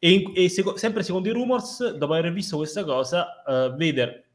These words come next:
si, si scalda, si alza, prende la nave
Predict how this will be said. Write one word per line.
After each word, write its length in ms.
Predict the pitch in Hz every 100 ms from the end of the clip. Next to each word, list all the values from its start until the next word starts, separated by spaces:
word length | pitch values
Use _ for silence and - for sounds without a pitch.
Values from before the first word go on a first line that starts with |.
| -
si, 340 | - - 120 120
si 180 | - 160
scalda, 560 | - 165 107 117 147 196
si 160 | -
alza, 800 | 151 110 120 - 226 247 - -
prende 320 | - 190 175 156
la 100 | 202
nave 600 | 143 131 156 190 -